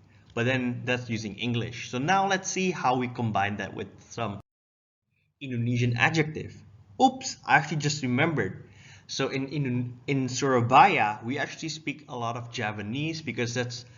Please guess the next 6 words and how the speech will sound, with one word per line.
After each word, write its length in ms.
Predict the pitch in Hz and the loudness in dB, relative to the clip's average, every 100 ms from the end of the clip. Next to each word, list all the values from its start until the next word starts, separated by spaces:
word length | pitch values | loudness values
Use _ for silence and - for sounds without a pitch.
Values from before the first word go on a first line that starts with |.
| - - | -18 -8
the 100 | 135 | -6
island 440 | 107 117 123 117 | -2 -2 -2 -2
where 140 | 107 | -2
we're 260 | 101 101 95 | -4 -6 -2
at. 260 | - 127 98 - - - _ _ - - _ _ | 4 4 4 -4 -20 -20 _ _ -20 -20 _ _
And 420 | 110 113 110 107 | -8 -6 -8 -10